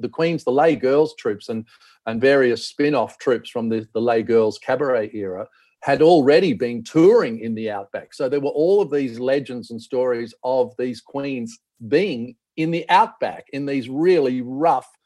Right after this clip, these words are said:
violent, homophobic, w-, Wild West places.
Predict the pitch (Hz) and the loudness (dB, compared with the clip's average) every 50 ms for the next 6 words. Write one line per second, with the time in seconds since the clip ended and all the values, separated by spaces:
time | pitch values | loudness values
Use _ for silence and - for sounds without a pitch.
0 | _ _ - 107 101 117 143 151 160 170 175 160 131 123 123 123 - 151 147 139 | _ _ -18 -16 -6 -2 0 0 2 2 0 0 -2 -4 -6 -6 -8 -8 -8 -6
1 | 131 127 123 - 135 127 127 123 135 135 135 _ _ _ _ _ _ _ _ - | -6 -8 -8 -4 -2 -2 0 0 -2 -6 -8 _ _ _ _ _ _ _ _ -10
2 | 117 131 139 139 143 156 147 123 147 151 156 160 165 165 165 151 139 110 127 139 | -6 -4 -4 -4 -6 -6 -4 0 0 2 4 4 4 2 2 0 0 -2 -2 -2
3 | 147 143 143 - - _ - 165 175 196 214 196 - - - - _ | -2 -2 -4 -10 -14 _ -4 -2 -2 -2 -2 -6 -10 -16 -18 -20 _